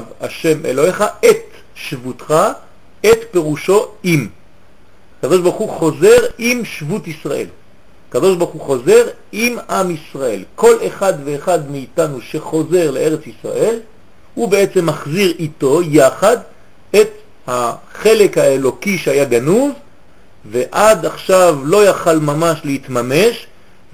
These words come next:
ורק עכשיו, בגלל שהוא הגיע לארץ, הוא מתממש, הוא מתבצע, והוא יוצא לפועל, מהכוח אל הפועל. On a expliqué, euh,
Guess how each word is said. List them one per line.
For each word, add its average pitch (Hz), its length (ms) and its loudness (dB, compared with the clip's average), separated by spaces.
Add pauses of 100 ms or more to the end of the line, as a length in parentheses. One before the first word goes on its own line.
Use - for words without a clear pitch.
ורק 202 300 2
עכשיו, 151 420 2
בגלל 175 240 2
שהוא 143 260 -4
הגיע 139 340 2
לארץ, 147 460 2 (720)
הוא 226 220 0
מתממש, 165 800 -4 (120)
הוא 202 100 0
מתבצע, 190 720 2 (680)
והוא 139 280 2
יוצא 156 440 2
לפועל, 104 460 -4
מהכוח 151 500 0
אל 120 80 -6
הפועל. - 300 -8 (1700)
On 123 40 -8
a 123 40 -4
expliqué, 156 580 -2 (260)
euh, 123 300 -4